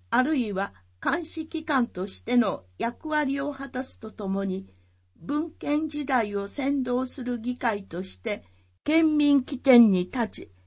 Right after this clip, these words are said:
全体最適の視点で積極的に議会改革を推進してまいります。また、時代の変化に敏感に対応し、議会独自の政策提言や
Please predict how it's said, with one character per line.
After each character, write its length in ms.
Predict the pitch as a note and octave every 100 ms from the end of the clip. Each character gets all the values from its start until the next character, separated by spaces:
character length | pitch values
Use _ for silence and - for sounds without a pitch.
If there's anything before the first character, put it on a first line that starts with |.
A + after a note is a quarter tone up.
| _
全 320 | - D4 D#4+ D4+
体 300 | - C#4 C4
最 340 | - D4+ D#4+
適 300 | E4 D#4+ D#4
の 160 | D4+ C#4+
視 160 | -
点 280 | B3+ C4+ B3+
で 240 | G#3+ A3+ -
積 360 | - D4 C4+
極 300 | - E4 -
的 300 | - D4 D#4
に 240 | C#4+ C#4 B3
議 160 | C#4
会 280 | B3+ D#4 D4+
改 280 | - D4 C4
革 400 | A#3+ G3+ - G#3
を 80 | G3+
推 260 | - C4+
進 300 | C4+ - B3
し 100 | A#3+
て 160 | - A3
ま 220 | G#3+ G#3
い 80 | G#3
り 120 | G3
ま 200 | F#3 F3+
す。 200 | F#3+ - _ _ _ _ _ _ _ _
ま 220 | F#3+ B3
た、 260 | B3 C#4+ C4+ _ _ _ F#3+
時 200 | A#3+ C4
代 280 | D4+ E4+
の 180 | D#4 D#4
変 260 | D4 D#4+ D4
化 200 | - G#3
に 140 | G#3
敏 240 | F#3+ C4 C#4+
感 240 | C4 C4
に 160 | C4 C4
対 340 | C4+ C4 C4
応 180 | B3 A#3
し、 360 | A#3+ - G#3+ - - _ _ -
議 180 | D#4+
会 320 | D#4+ C4+ A#3+ F#3
独 300 | C#4+ D4+ D4
自 180 | B3
の 120 | A3 G3+
政 380 | G3 C#4+ C#4+
策 300 | C4 C4+ B3
提 320 | - C#4+ C#4 A#3
言 320 | G#3 F#3+ F#3
や 260 | F#3+ F#3+